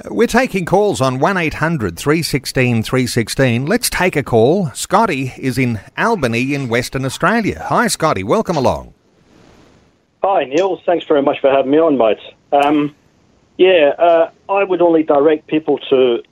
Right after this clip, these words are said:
Speaker 2: the Reverend's, uh, comments regarding the mass formation psychosis. There's a group online that promote, uh, videos on this,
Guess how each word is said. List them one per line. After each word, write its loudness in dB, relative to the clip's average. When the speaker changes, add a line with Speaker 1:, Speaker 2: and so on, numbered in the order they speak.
Speaker 2:
the 2
Reverend's, 0
uh, 2
comments -2
regarding 2
the 2
mass 0
formation 0
psychosis. 0
There's 0
a 2
group 0
online 0
that -4
promote, 0
uh, 4
videos 2
on 2
this, 2